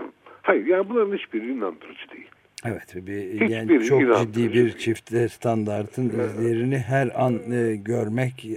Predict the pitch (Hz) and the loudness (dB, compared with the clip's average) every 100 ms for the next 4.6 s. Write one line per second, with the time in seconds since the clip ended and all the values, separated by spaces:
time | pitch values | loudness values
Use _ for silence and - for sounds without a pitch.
0 | - 117 123 147 - - 135 143 151 127 | -8 0 4 6 4 4 4 6 6 4
1 | 113 113 107 110 101 110 120 110 131 123 | 2 0 -2 -2 -2 -2 0 0 -2 -2
2 | 110 104 113 123 151 - 127 110 202 156 | -4 -2 -2 0 -2 0 0 6 8 8
3 | 139 170 - - - 320 - 220 185 170 | 6 2 0 -12 -6 2 6 8 6 6
4 | 190 - 208 - 196 - | 4 2 0 0 -2 -2